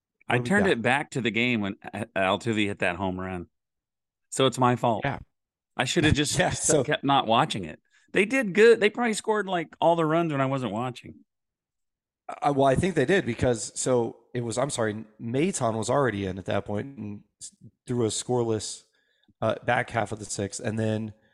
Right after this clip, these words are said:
Speaker 1: uh, Hector Neris comes on. They get a bunt single to first base to score a run. Then they get a fielder's choice to score another run. It's six to eight.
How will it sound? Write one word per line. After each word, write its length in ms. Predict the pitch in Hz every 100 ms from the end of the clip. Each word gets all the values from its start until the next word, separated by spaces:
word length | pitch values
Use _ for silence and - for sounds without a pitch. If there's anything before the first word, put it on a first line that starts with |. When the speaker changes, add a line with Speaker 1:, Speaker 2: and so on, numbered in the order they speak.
| _ _ _ _
Speaker 1:
uh, 440 | 110 101 98 95 95 - _ _ _ _ _ _ -
Hector 240 | 127 143
Neris 320 | 135 143 131
comes 260 | - 120 113
on. 380 | 110 110 110 113 _ _ _ _ _ _ _ _ _ _
They 120 | 117
get 160 | 117 120
a 240 | 120 104 101 -
bunt 300 | 131 185 -
single 680 | - 175 180 180 220 233 _ _ _ _ _ _
to 100 | - 127
first 320 | 151 156 127
base 460 | 135 135 139 - - _ _ -
to 120 | 113
score 280 | - 127 123
a 40 |
run. 340 | 113 113 131 143 _ _ _ _ _ _ _ _ _ _ -
Then 160 | 117
they 120 | 120
get 240 | 117 123 120
a 220 | 117 113
fielder's 460 | - 139 139 135 120
choice 480 | - 135 135 - -
to 100 | 127
score 240 | - 127
another 240 | 120 117
run. 220 | 117 117 120
It's 200 | 120 -
six 220 | 135 -
to 80 | -
eight. 260 | 110 117